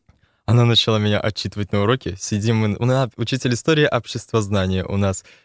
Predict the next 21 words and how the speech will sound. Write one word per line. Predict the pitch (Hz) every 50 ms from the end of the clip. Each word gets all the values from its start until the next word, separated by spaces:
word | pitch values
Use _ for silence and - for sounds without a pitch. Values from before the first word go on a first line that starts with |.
| _ _ -
Любая | 107 123 139 143 143 123 110 101 95
тема, | - - 123 127 135 127 117
любой | 110 107 110 104 113 117 110
вопрос, | 104 107 101 - 123 120 107 - -
это | 98 - 104 101 95
новичков | - - 107 117 123 117 110 107 101 - - - 104 98 98 -
сразу | - - 117 123 123 123 135 139
у | 139
нас | 143 139 135 -
отвечает. | - 135 123 - 127 127 - - - 139 135 131 131 123 _ _ _ _ _
Какой-нибудь | - - 117 - - 131 127 120 113 113 110 -
косяк | - 123 117 - - 107 - -
новичков | 110 113 110 101 95 - - - - 101 101 -
отвечает. | 110 - - 139 135 - 170 160 151 -
Она | - 117 123 123
меня | 117 113 110 110 104
при | - 104 107
всем | - - 113 101
классе | - 101 98 - - -
тоже | - 104 95 101
может | 98 98 98 95 98 92 -